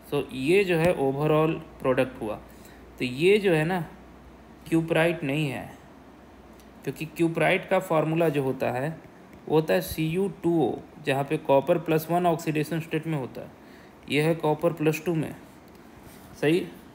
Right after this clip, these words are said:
तो ये option जो होगा वो गलत हो जाएगा, ठीक है। दूसरा option पे चले, क्या है कि calcination of calamine produces zincite।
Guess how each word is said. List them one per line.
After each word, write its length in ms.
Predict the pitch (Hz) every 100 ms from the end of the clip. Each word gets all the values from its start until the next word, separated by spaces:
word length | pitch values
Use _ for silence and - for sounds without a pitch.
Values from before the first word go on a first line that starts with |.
| -
तो 60 | 135
ये 300 | 131 165 190 - - -
option 320 | 143 - 160
जो 120 | 143
होगा 160 | 123 151
वो 140 | 196 185
गलत 280 | 147 127
हो 60 | 123
जाएगा, 380 | 107 - - - - - - - - - - - - - -
ठीक 180 | 139 -
है। 100 | - - - - - - - - - - -
दूसरा 400 | 135 151 165 170
option 300 | 143 - 135 120 - -
पे 80 | 113
चले, 280 | 104 90 104 - - - - - - - - - - - - - - - -
क्या 160 | 165 170
है 140 | 180
कि 120 | 185 185
calcination 840 | 147 143 147 185 185 175 190 185
of 120 | 170 -
calamine 560 | 143 151 143 123 135 160
produces 560 | 147 139 143 - 170 165 143 - -
zincite। 760 | 160 175 - - 117 110 -